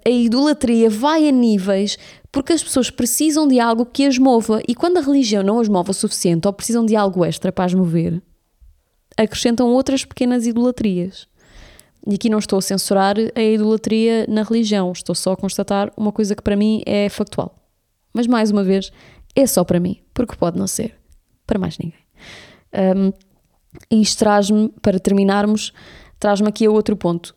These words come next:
que é a responsabilidade social a propósito do cancelamento, que é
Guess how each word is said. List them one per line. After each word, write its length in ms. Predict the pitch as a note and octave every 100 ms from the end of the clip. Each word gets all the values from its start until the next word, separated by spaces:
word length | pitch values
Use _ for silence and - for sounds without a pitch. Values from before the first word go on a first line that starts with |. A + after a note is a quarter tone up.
| -
que 120 | -
é 140 | F#3+ F#3
a 40 | G3
responsabilidade 640 | - G#3 G3+ F#3+ F#3 F#3
social 440 | F3+ - G#3 A3+ -
a 60 | A3+
propósito 360 | G3+ G3+ G3
do 60 | G3
cancelamento, 560 | G3+ - F#3+ E3 E3 -
que 140 | F#3
é 140 | D#3+